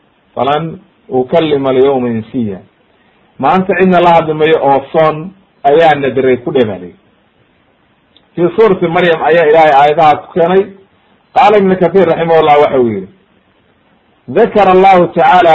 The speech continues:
haadihi alqissa bacda qissati Zakariya." Nabiyullaahi Zakariya markuu Ilaahay fii suurati Maryam kaga sheekeeyey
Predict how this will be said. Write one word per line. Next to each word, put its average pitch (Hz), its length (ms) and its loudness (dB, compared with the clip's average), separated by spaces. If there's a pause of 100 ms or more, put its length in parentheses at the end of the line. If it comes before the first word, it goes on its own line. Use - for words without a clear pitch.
haadihi 165 280 2
alqissa 170 560 -2 (380)
bacda 156 520 0
qissati 147 540 -6
Zakariya." 139 640 -2 (960)
Nabiyullaahi 175 640 0
Zakariya 175 480 2
markuu 170 320 -4
Ilaahay 156 380 2
fii 139 200 -6
suurati 160 320 -2
Maryam 147 320 -2
kaga 147 220 -4
sheekeeyey 113 640 -6